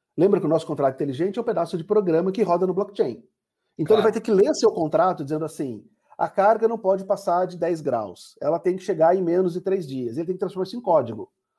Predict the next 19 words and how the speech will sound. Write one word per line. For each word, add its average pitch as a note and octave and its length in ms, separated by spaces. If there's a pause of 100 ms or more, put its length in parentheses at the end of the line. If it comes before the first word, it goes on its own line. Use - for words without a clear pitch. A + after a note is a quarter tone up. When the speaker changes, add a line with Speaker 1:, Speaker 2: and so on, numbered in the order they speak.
(400)
Speaker 1:
né? C#3+ 320
"If A3 360 (120)
temperature G3+ 680
more F3+ 540
than F3 240
blá, D#3+ 160
blá, D#3+ 160
blá, D3+ 200
blá, D3+ 140
blá, E3 140
blá", C3+ 180
ele C#3+ 120
vai D3 100
ter D3 80
que C#3+ 40
transformar D3+ 420
isso C#3+ 200
em F#3+ 80
código. A2 480